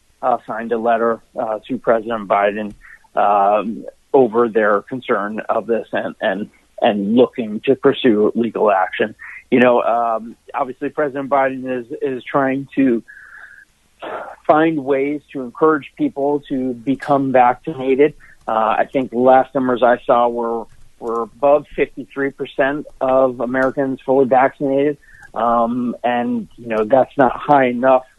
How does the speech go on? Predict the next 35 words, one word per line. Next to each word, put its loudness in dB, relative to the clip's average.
uh, -4
according -4
to -12
many -6
of -10
the -8
experts. -2
So 0
the -2
Biden 0
administration -4
has -4
pushed 0
the 2
Department 0
of -2
Labor, 0
uh, -10
to, -6
uh, -4
find 0
a -2
ways, -2
and -8
osha 4
is, -8
is 2
mandating 0
that 0
companies -2
with 0
over 6
a 4
hundred 2
employees 2